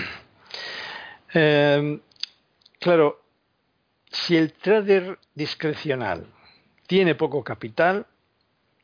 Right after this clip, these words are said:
eh, es muy difícil. Es muy difícil en el sentido de que tienes, es decir, tienes que, pasaría lo mismo que he hablado de Germán. Te-, si tú, si hubiese, si fueses a un,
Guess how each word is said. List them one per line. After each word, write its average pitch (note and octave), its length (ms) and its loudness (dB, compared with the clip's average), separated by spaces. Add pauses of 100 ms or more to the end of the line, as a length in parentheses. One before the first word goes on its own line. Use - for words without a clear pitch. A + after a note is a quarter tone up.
(300)
eh, A#2+ 420 -6 (100)
es D3+ 220 2
muy D#3 240 4
difícil. G2+ 500 -6 (1500)
Es F3 160 -2
muy G#3+ 160 6
difícil G#3 600 0
en E3 140 -2
el D#3 100 2
sentido F3 540 4
de D#3 280 2
que E3 140 2
tienes, F3+ 640 2 (540)
es D#3 140 -4
decir, C3 240 0
tienes F#3 460 2
que, D3+ 680 4 (880)
pasaría D#3+ 380 4
lo F#3+ 100 4
mismo F3 240 0
que D3+ 80 0
he F3+ 40 4
hablado F3 200 4
de E3 60 0
Germán. E3+ 600 -4
Te-, F3+ 300 -10
si D3 160 -4
tú, F#3 360 2
si - 120 -2
hubiese, E3+ 680 4
si C#3 120 -4
fueses - 280 -4
a E3 60 4
un, D#3 300 0